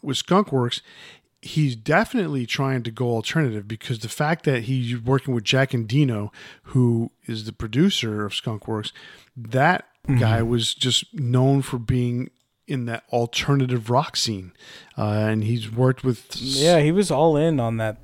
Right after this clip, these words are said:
Speaker 2: that change, that sound.
Speaker 1: Yeah.
Speaker 2: And, uh, no, but his <laughs> record company,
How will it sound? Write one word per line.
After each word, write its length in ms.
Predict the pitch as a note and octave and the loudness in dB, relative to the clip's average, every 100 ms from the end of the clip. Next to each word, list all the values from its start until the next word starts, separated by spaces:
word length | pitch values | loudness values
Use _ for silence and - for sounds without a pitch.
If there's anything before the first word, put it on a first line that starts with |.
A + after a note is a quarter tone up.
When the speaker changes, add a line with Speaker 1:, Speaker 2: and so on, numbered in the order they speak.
| - | -8
Speaker 2:
that 260 | A2 A2 - - - | -6 -6 -8 -20 -14
change, 600 | - - G2+ A#2+ B2 G#2+ | -10 -6 -4 -2 -2 -2
that 200 | A2 G#2+ | -6 -6
sound. 480 | - A2+ A#2 A#2 A2 | -4 -2 0 0 2
Speaker 1:
Yeah. 300 | G3+ B2 F#2+ G2 - - - - - - - | 2 2 -2 -10 -16 -18 -18 -18 -18 -18 -12
Speaker 2:
And, 680 | D2+ A2 A2 A2+ A#2 A2+ B2 | -6 -4 -2 0 0 0 4
uh, 40 | |
no, 100 | B2+ C3 | 4 4
but 160 | C3+ | 2
his 360 | - C#3 B2+ - - - C#3+ - | 4 2 2 -2 -6 -6 -8 -12
<laughs> 400 | - - - - | -16 -18 -18 -4
record 380 | B2+ D3+ D3+ B2 | -2 2 2 2
company, 800 | C#3+ C3+ C#3+ C3+ C3+ C3+ C3 | 2 2 0 2 2 2 0